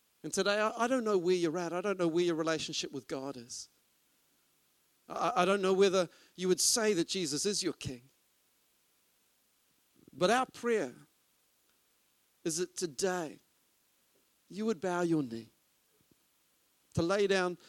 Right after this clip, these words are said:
what you know of God, what you think you know, maybe what you've heard, maybe even what you've experienced. And you would look at Jesus, just Jesus in this moment, who he was, what he did,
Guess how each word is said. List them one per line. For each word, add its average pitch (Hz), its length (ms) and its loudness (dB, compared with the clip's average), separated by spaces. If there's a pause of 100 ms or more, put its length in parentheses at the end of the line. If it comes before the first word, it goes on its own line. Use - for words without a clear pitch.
(240)
what 185 160 -2
you 190 160 0
know 196 300 4
of 185 160 4
God, 220 400 -2 (1040)
what - 140 -8
you 175 60 -10
think - 360 0
you 208 80 -4
know, 208 220 2
maybe 208 280 4
what 220 240 4
you've 202 140 -2
heard, 214 240 2
maybe 233 300 0
even 220 240 -4
what 226 160 -6
you've 202 160 -6
experienced. - 960 -4 (1500)
And 180 80 0
you 175 80 2
would 170 80 4
look 185 160 -4
at 180 100 -4
Jesus, 139 460 -4
just - 380 -6
Jesus 139 400 -4
in 131 80 -6
this 131 180 -6
moment, 117 320 -8 (920)
who 180 180 2
he 175 80 -2
was, 127 500 -6 (460)
what 156 240 0
he 170 100 0
did, 131 260 -10